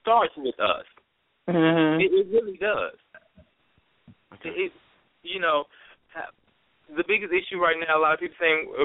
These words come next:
Speaker 1: remember when Trayvon, Trayvon Martin was, um, murdered?
Speaker 2: Mm-hmm.
Speaker 1: You know, that the whole issue of the black-on-black crime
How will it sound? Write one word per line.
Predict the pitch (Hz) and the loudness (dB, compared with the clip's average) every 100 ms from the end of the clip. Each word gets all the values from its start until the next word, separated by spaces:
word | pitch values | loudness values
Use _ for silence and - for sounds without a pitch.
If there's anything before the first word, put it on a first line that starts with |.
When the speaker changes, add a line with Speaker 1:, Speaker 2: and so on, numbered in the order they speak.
| 147 | 0
Speaker 1:
remember | 156 160 165 | 2 2 2
when | 160 151 | 0 -2
Trayvon, | - 165 156 151 151 160 _ - | 0 0 2 0 0 -6 _ 0
Trayvon | 175 165 165 156 | 0 2 2 4
Martin | 170 185 151 - _ _ _ _ | 4 4 2 -6 _ _ _ _
was, | 143 147 | -4 0
um, | 139 123 120 _ | 0 0 -6 _
murdered? | 143 151 131 110 - _ _ _ 147 | 2 4 4 0 -6 _ _ _ -10
Speaker 2:
Mm-hmm. | 156 190 147 | -10 -12 -8
Speaker 1:
You | 165 | 0
know, | 151 143 - 139 135 | 4 4 0 -8 2
that | 165 - | 2 2
the | 156 | 2
whole | 170 170 | 2 2
issue | 165 - 180 | 0 -2 0
of | 156 151 | 2 0
the | |
black-on-black | 143 151 156 156 151 147 - | 0 0 2 0 2 0 2
crime | 165 147 | 2 2